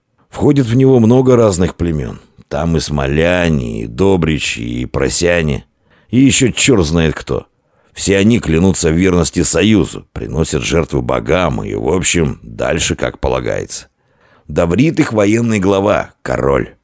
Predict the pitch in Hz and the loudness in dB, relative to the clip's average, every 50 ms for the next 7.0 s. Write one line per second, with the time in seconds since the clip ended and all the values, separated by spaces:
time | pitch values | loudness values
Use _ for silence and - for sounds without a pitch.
0 | _ _ _ _ _ - 73 87 85 85 82 80 78 69 - - 76 73 73 69 | _ _ _ _ _ -2 0 2 2 2 2 2 0 0 0 0 0 0 2 2
1 | 69 73 76 67 65 95 120 120 110 85 65 - - 65 73 80 85 80 76 76 | 2 0 0 0 2 2 2 4 4 2 0 -2 -2 -2 0 0 0 0 0 0
2 | 80 80 - - 80 78 80 73 69 - - 71 73 78 73 71 65 67 65 65 | 0 -2 -2 -2 -2 -2 0 0 -2 -2 -2 -2 -2 0 -2 -2 -2 -2 -2 -2
3 | 62 - - 73 87 98 104 104 104 101 85 - - - 73 69 62 67 64 58 | -2 -4 -2 0 2 2 4 4 2 2 0 0 -2 -2 -2 -2 -2 -4 -2 0
4 | 78 92 85 - 80 78 82 85 73 - 78 82 82 82 87 95 101 90 76 60 | 0 0 0 0 -2 0 0 0 -2 -2 -2 -2 0 0 2 2 2 0 0 -2
5 | 57 60 65 76 78 80 80 78 80 90 85 - - 85 85 82 78 85 101 95 | -2 -2 -2 0 0 0 2 2 2 2 2 0 -2 -2 0 0 0 0 0 0
6 | - 80 76 71 - - - 78 69 - - 76 76 76 78 71 58 50 - | 0 -2 -2 -2 -2 -2 -2 -4 -4 -4 -4 -2 0 0 0 0 -2 -4 -8